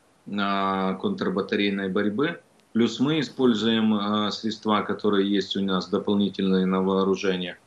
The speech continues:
И это всё, конечно, создаёт условия, когда действительно, э, порой наша контрбатарейная борьба, она лучше.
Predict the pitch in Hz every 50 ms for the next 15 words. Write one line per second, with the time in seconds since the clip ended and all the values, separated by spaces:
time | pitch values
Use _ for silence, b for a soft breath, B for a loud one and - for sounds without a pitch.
0 | B B B - - 139 170 165 170 147 143 - 160 - 139 123 123 131 127 -
1 | - 110 - - 107 98 98 107 110 113 110 110 101 101 - 120 123 135 139 120
2 | 110 - 110 101 95 92 107 107 104 120 120 - - 117 117 113 - 131 123 123
3 | 120 113 110 - _ _ _ _ _ _ _ - 104 110 110 107 107 107 107 107
4 | 107 107 107 107 101 107 113 113 117 123 123 117 113 110 110 - - 110 - -
5 | 113 110 107 120 - 98 104 101 - 107 101 101 104 104 104 104 101 98 92 95
6 | 101 98 90 107 117 127 120 110 104 101 95 95 110 127 123 - - - 92 85